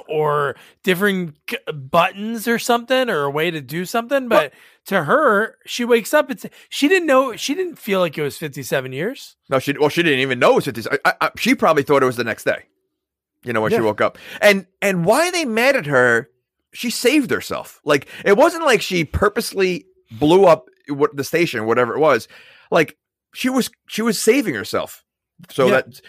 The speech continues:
Speaker 2: so she should have just died on the ship, and they, they'd be okay with that.
Speaker 1: It, yeah.
Speaker 2: And
Speaker 1: They
Speaker 2: again
Speaker 1: wouldn't have somebody pissed off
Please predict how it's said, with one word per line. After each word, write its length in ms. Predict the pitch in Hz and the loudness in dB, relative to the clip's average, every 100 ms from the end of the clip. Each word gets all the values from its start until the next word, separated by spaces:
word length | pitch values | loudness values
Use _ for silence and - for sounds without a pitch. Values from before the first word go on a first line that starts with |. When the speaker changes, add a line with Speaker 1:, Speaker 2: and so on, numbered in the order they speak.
| - | -4
Speaker 2:
so 80 | 151 | -2
she 100 | 156 | 2
should 200 | - 165 | 2 2
have 80 | |
just 140 | 151 123 | 0 2
died 180 | 135 147 | 4 4
on 60 | 143 | 2
the 80 | |
ship, 240 | - 165 131 | 0 -2 -4
and 200 | 104 107 - | -8 -12 -8
they, 120 | 117 - | -8 -4
they'd 160 | 117 | -4
be 80 | 110 | -4
okay 160 | 101 110 | -2 -2
with 120 | 92 | -4
that. 160 | 78 - _ _ _ _ _ _ _ _ _ _ - _ _ _ - | -8 -16 _ _ _ _ _ _ _ _ _ _ -20 _ _ _ -16
Speaker 1:
It, 180 | 160 175 | -10 -2
yeah. 220 | 262 170 _ _ _ _ | -2 -2 _ _ _ _
Speaker 2:
And 120 | - | 2
Speaker 1:
They 20 | 220 | 4
Speaker 2:
again 200 | 202 170 | 4 4
Speaker 1:
wouldn't 180 | 202 196 | 0 -2
have 220 | 196 - | -4 -4
somebody 260 | 202 202 | -4 -2
pissed 340 | 175 - 220 - | -2 0 0 2
off 280 | 220 220 | 2 2